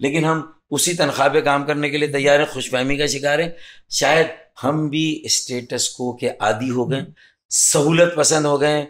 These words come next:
हाथ पैर हिलाना। अब इसलिए कि एक तो हमारी उम्रें ऐसी हो गई हैं,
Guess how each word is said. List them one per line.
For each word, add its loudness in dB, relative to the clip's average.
हाथ 4
पैर 2
हिलाना। 2
अब 2
इसलिए 0
कि -2
एक -6
तो 2
हमारी 2
उम्रें 2
ऐसी 2
हो -4
गई -12
हैं, -16